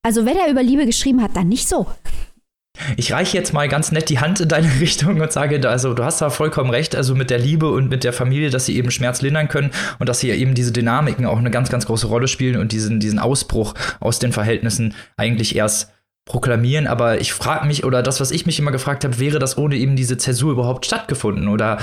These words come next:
Speaker 2: hätte das überhaupt eben stattfinden können? Weil genau das, oder da, da hab ich das Fatalistische ein bisschen dran gesehen, weil es irgendwie immer erst dann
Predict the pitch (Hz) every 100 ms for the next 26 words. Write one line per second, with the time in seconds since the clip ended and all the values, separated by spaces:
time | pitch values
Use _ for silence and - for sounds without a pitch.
0 | 151 - 156 170 147 131 127 123 127 -
1 | 123 120 - 127 - - 123 151 120 113
2 | 110 120 127 123 - - - 123 123 131
3 | 104 104 117 131 170 135 - 131 127 131
4 | 127 120 - 107 123 123 - 123 120 123
5 | 117 131 147 - - - - 127 135 135
6 | 123 - 156 170 147 151 151 156 175 175
7 | 170 175 - - - - - - _ _
8 | 131 151 - 139 165 196 196